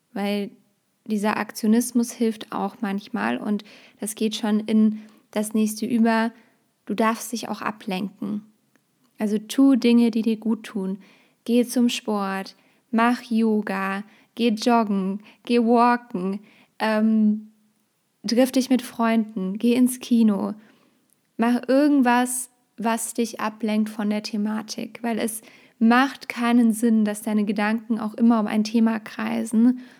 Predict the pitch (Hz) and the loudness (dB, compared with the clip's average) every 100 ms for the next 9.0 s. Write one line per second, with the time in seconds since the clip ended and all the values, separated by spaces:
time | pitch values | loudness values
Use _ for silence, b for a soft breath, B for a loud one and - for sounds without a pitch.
0 | B B - 214 214 214 - 277 269 240 | B B -4 -2 0 -4 0 2 4 2
1 | - 226 214 214 208 208 - 208 214 214 | -2 -2 2 2 0 -4 -4 -2 -2 -2
2 | 214 202 202 202 202 - 202 202 202 233 | -6 -2 -2 -4 -6 -6 -6 -6 -8 0
3 | 220 208 214 - 214 - b b b b | 2 2 -2 -8 -8 -16 b b b b
4 | b - 214 220 220 214 214 208 247 247 | b -6 -4 -2 -2 -2 -4 -4 -2 -2
5 | 233 226 214 214 214 214 220 214 B B | -2 0 2 2 0 0 -2 -6 B B
6 | B B _ _ - 214 240 269 277 - | B B _ _ -4 2 6 6 4 -2
7 | - 226 226 220 220 - - _ - 208 | -4 -2 0 -2 -6 -14 -20 _ -8 -8
8 | - - 220 254 - 240 233 220 226 - | -8 0 2 2 2 2 4 2 0 -4